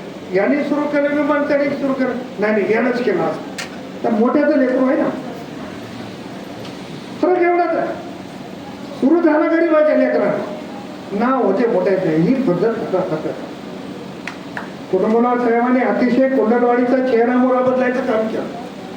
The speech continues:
येतील लोक आणि सांगतील, अशा पद्धतीने काम करा. आपण ठरवलं पाहिजे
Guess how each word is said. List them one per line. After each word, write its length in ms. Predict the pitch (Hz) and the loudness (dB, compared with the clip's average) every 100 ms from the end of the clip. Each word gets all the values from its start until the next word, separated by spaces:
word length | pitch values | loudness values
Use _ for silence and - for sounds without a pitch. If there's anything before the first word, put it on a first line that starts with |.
| - - - | -12 -12 -2
येतील 300 | 202 226 359 | 0 4 4
लोक 200 | 320 285 - - - - - - - - - - - - - - - - - - - - - - - - - - - - | 4 2 0 -2 -8 -10 -14 -14 -14 -14 -14 -14 -12 -12 -12 -12 -14 -12 -12 -12 -12 -12 -14 -14 -14 -14 -14 -14 -4 0
आणि 140 | 285 | 2
सांगतील, 400 | 240 285 330 302 | 2 4 4 4
अशा 260 | 262 302 285 | 2 2 4
पद्धतीने 560 | 277 294 285 277 269 | 4 4 4 4 4
काम 180 | 247 233 | 2 2
करा. 280 | 208 - - | 0 0 -2
आपण 300 | 175 285 247 | 0 2 2
ठरवलं 360 | 226 214 196 185 | 2 2 2 0
पाहिजे 340 | - - | -2 -8